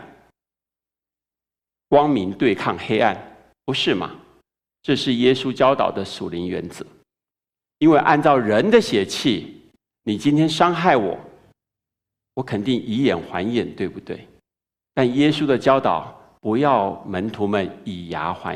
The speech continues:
牙，要彼此饶恕。怎么饶恕呢？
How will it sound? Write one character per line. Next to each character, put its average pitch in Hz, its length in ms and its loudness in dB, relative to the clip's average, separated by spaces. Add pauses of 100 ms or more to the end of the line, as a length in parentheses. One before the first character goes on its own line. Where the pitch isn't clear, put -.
(120)
牙， - 180 -16 (720)
要 104 340 0
彼 95 420 -10
此 - 380 -10 (300)
饶 85 320 -10
恕。 - 180 -12 (1700)
怎 139 120 -4
么 147 120 -2
饶 120 220 0
恕 143 300 -4
呢？ - 60 -12